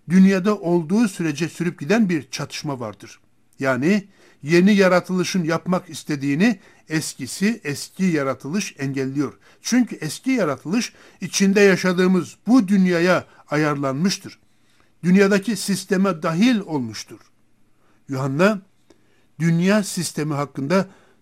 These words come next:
daha kesin bir açıklama yaparak şöyle diyor on altıncı ayette. "Çünkü dünyadaki şeylerin tümü bedenin tutkuları, gözün tutkuları,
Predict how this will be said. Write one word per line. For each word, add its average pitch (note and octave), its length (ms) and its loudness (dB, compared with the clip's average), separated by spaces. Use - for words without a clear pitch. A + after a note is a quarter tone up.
daha D3 160 -2
kesin D3 340 -6
bir C#3 80 -4
açıklama C#3 480 -8
yaparak D3 400 -2
şöyle C3+ 400 -2
diyor F3 320 0
on C3+ 120 -4
altıncı B2 520 -6
ayette. A#2 420 -16
"Çünkü G#3 460 -2
dünyadaki F#3+ 840 2
şeylerin F3+ 580 4
tümü A#3 440 4
bedenin F#3 560 6
tutkuları, E3 800 0
gözün F3 460 2
tutkuları, C#3 720 -2